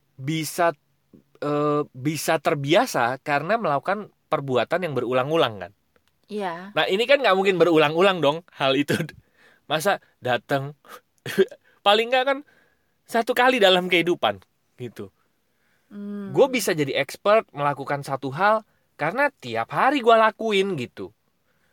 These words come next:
Speaker 1: Nggak yang tiap hari gue kehilangan gitu kan.
Speaker 2: Iya, amit-amit. <laughs>
Speaker 1: Makanya,
Speaker 2: Sedih amat.
Speaker 1: makanya
Speaker 2: Iya.
Speaker 1: menurut gue sih bener sih,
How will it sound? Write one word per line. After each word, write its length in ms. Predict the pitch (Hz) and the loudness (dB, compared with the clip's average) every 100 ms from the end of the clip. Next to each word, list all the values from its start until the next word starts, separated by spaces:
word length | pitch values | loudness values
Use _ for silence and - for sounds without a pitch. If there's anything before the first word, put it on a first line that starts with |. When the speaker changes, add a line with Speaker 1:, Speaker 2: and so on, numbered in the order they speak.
| _ | _
Speaker 1:
Nggak 160 | 127 143 | -4 0
yang 160 | 160 160 | 0 0
tiap 240 | 156 147 | -2 -2
hari 320 | 151 214 277 | -2 0 0
gue 140 | 220 160 | 2 2
kehilangan 640 | 160 139 135 120 107 120 113 | 2 2 2 2 -2 -6 -6
gitu 180 | 107 113 | -12 -10
kan. 260 | 110 143 139 | -8 -8 -8
Speaker 2:
Iya, 280 | 180 185 165 | -14 -14 -14
amit-amit. 440 | 175 - 185 - 285 - - | -14 -10 -10 -2 0 0 -4
<laughs> 180 | 311 - | -6 -4
Speaker 1:
Makanya, 380 | 147 156 180 247 | -4 -4 -2 -2
Speaker 2:
Sedih 340 | - 262 214 190 | -4 -6 -4 -4
amat. 340 | 180 240 - - - - - | -10 -14 -16 -18 -20 -20 -8
Speaker 1:
makanya 340 | 139 175 240 | -4 -2 -2
Speaker 2:
Iya. 80 | 233 | -2
Speaker 1:
menurut 260 | 165 139 131 | -2 -4 -4
gue 180 | 139 | -4
sih 140 | 151 214 | -4 -6
bener 300 | 139 120 135 | -8 -6 -8
sih, 320 | 127 101 98 | -10 -18 -20